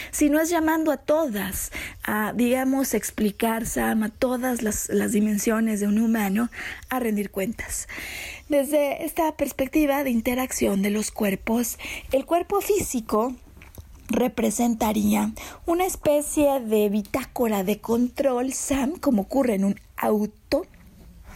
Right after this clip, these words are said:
que nos viene a hablar cuando se enferma, de algún desajuste que ha ocurrido primero y antes que nada en el nivel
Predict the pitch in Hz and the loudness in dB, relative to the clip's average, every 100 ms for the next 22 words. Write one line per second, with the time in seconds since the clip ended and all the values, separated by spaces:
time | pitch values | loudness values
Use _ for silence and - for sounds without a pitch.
0 | 170 - - 135 262 233 226 240 269 269 | -20 -18 -10 -4 0 0 2 2 2 2
1 | 285 294 277 - - 208 214 247 226 240 | 2 2 2 2 -2 -4 0 2 2 -2
2 | - - - - - 302 277 240 - 202 | -6 -14 -18 -8 0 2 2 0 0 -2
3 | 202 214 220 196 196 196 - - - - | -2 -2 0 0 -2 -4 -8 -16 -14 -14
4 | - - 285 269 269 277 370 381 320 - | -14 -2 0 2 0 0 0 2 2 2
5 | 277 240 - 294 294 214 - - 196 208 | -2 -4 -2 2 4 2 -6 -4 -4 -4
6 | - - - - - - - - 254 262 | -10 -18 -20 -20 -20 -20 -14 0 2 2
7 | 277 320 - 359 349 320 285 220 202 - | 2 0 0 2 4 4 4 4 0 0
8 | 254 254 254 285 349 320 240 226 226 269 | 2 4 4 2 2 2 2 0 -2 -2
9 | 254 - 262 226 196 185 185 - - - | -4 -2 0 0 0 0 -2 -6 -16 -18
10 | - - - 247 262 - 269 294 302 220 | -18 -8 0 2 2 2 2 2 2 2
11 | 190 190 254 | 0 0 -6